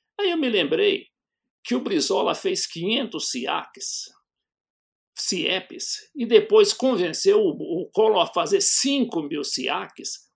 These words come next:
tudo com dinheiro do Estado, do, do Rio de Janeiro, e, no caso do ciacs,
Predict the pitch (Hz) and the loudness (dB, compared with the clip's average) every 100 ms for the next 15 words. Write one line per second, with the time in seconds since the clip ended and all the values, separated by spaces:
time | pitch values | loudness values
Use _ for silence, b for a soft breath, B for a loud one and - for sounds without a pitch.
0 | _ - 277 262 254 226 160 180 175 220 | _ -4 -2 -4 -4 -4 -4 -4 -2 -4
1 | 202 151 - - - - - - - - | -4 -8 -10 -8 -8 -6 -6 -6 -8 -12
2 | - - - 131 226 170 151 147 - 202 | -12 -12 -8 -6 -8 -8 -10 -8 2 2
3 | 233 339 302 247 214 151 - 135 139 143 | 2 -2 -6 -6 -4 -6 -4 -6 -4 -6
4 | 131 160 - 180 143 - 208 | -4 -4 -4 -4 -6 -8 -10